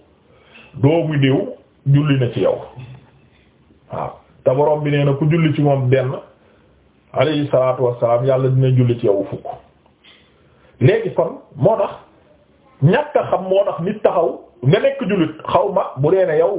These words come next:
ma soo julli ci Yonent bi alayhi salaatu wa salaam, mais nga julli ci Yonent bi alayhi salaatu wa salaam ba pare naan Yonent bi alayhi salaatu wa salaam xaw ma, déedéet,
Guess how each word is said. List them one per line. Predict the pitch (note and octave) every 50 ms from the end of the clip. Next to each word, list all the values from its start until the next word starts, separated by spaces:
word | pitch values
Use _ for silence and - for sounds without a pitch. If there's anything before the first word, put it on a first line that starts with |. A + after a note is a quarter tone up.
| C3+ B2+
ma | C3 C#3+ D3+
soo | C#3+ E3+ F3+ F3
julli | F3 F3+ D#3+ D3
ci | C#3+ D#3+
Yonent | C#3+ C#3+ C3+ C3+
bi | C#3 C3
alayhi | B2+ B2 A#2+ A#2+
salaatu | - A#2 G2 -
wa |
salaam, | - - - - B2
mais | D#3 G3+ A#3+ B3+ B3+
nga | C#4+ F4+ F#4 F4+
julli | G4+ F#4+ F#4+ -
ci | -
Yonent | D#4+ E4 E4 D#4+ D#4+
bi | D4
alayhi | C#4+ C#4 C4
salaatu | B3+
wa | C4 B3+ B3+
salaam | B3 B3 B3
ba | C#4 C#4
pare | C#4 C4 B3 A3+
naan | A#3 A#3 A#3+
Yonent | B3 B3 A#3+ A#3+
bi | A#3+ A3+
alayhi | G#3+ G3+ G3 -
salaatu | G#3 F#3 - -
wa | E3+ E3
salaam | E3
xaw | - D#3 C3+ -
ma, | - - - - - -
déedéet, | G2 A#2+ F#3 - C3 B2+ -